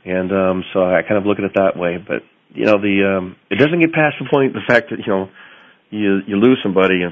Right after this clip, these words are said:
fact, um, you know, we're, we're, as we're talking about this grieving process, it just, it really hit home about a week ago. I had a, uh,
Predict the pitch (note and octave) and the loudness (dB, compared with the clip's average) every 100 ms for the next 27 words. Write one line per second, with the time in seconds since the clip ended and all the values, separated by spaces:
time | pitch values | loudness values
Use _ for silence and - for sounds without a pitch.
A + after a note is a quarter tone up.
0 | - G2+ G2 - F#2 E2+ E2 _ _ _ | -2 -2 -2 -2 0 0 -4 _ _ _
1 | _ - _ _ _ _ - G2 G2 G2+ | _ -20 _ _ _ _ -4 0 2 2
2 | G2 G2 F#2+ F#2 G#2+ A2+ F#2+ F2 D#2+ - | 0 0 -2 0 2 2 0 -2 -4 0
3 | F#2+ F#2 D#2 F#2+ G#2+ - D#2 D#2 G#2 - | 0 0 0 0 0 0 -4 -4 -10 -10
4 | D#2+ E2+ - E2+ - - A2+ G2 F#2+ - | -8 -10 -8 -10 -10 -6 0 2 2 2
5 | G2+ G2+ F#2 - G#2+ G#2+ F2+ F2 - F#2 | 2 2 -2 -8 -12 -6 -2 -2 -4 -6
6 | E2+ G2+ G#2+ F2 E2+ E2 E2 F2 E2+ E2+ | -4 -2 -2 -2 0 0 2 0 0 -2
7 | D#2+ | -2